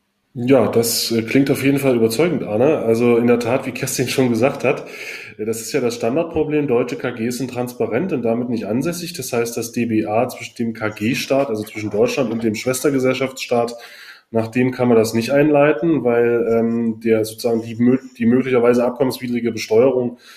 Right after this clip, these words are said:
ja von Deutschland ausgeht, also dem Land, wo gerade niemand ansässig ist. Also das ist dann ein bisschen blöd gelaufen, muss man sagen. Steht aber in jedem Standardkommentar so drin.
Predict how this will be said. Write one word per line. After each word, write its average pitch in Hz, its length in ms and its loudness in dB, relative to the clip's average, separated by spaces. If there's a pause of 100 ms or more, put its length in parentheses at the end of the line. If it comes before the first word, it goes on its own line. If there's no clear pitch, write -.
(200)
ja 117 100 0
von 117 160 0
Deutschland 143 340 4
ausgeht, 151 540 2
also 113 160 -2
dem 123 300 2
Land, 127 320 2
wo 120 80 2 (100)
gerade 117 300 0
niemand 139 320 4
ansässig 104 500 -4
ist. 190 320 -4
Also 107 180 -4
das 107 140 -4
ist 113 160 -10
dann 117 80 -2
ein 113 40 -2
bisschen 113 200 -8
blöd 120 220 2
gelaufen, 120 320 4
muss 110 180 -4
man 110 120 0
sagen. 123 340 0 (340)
Steht 147 240 0
aber 139 160 8
in 127 60 6
jedem 123 220 4
Standardkommentar 123 680 2
so 110 120 0
drin. 165 320 0